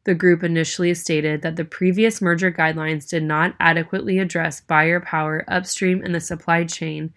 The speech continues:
and far too much emphasis was put on market efficiencies, which has dismantled the competitive marketing channels within the U S cattle supply chain. Read more on the comments by clicking on the link in this episode's description.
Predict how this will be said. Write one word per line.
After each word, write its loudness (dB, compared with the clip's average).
and -2
far 4
too -4
much -2
emphasis -4
was -2
put -4
on 2
market -4
efficiencies, -8
which 2
has 2
dismantled 0
the 0
competitive 0
marketing 2
channels -6
within 0
the 0
U 2
S -4
cattle -2
supply -8
chain. -8
Read 4
more 2
on 0
the -2
comments -2
by -2
clicking -2
on -2
the 0
link -2
in -4
this -4
episode's -6
description. -10